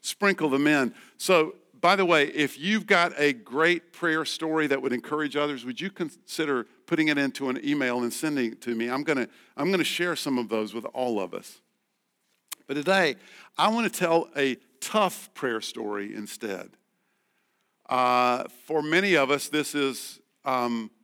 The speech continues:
part of our experience. For, for some of us, this is more often our experience. I'm gonna tell this because it's still an example of how prayer changes things. Even disappointment in prayer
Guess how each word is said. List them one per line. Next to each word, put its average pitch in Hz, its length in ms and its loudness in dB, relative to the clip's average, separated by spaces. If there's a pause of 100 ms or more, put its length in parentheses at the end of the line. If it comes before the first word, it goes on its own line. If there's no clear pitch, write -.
(120)
part 156 240 2
of 139 100 -2
our 131 160 2
experience. 139 680 -2 (160)
For, 123 320 -2
for 120 480 -2
some 160 260 -4
of 123 160 -2
us, 117 140 -8
this 135 180 -6
is 123 160 -10
more 143 320 2
often 123 540 -2
our 107 320 -6
experience. 120 800 -6 (720)
I'm 185 120 4
gonna 233 160 4
tell 220 280 2
this 196 160 4
because 185 380 2
it's 180 160 2
still 262 580 4
an 196 80 6
example 185 600 0
of 131 80 -4
how 190 240 0
prayer 190 400 0
changes 180 560 -2
things. - 520 -10 (460)
Even 254 320 6
disappointment 214 1000 2
in 135 140 -2
prayer 120 500 0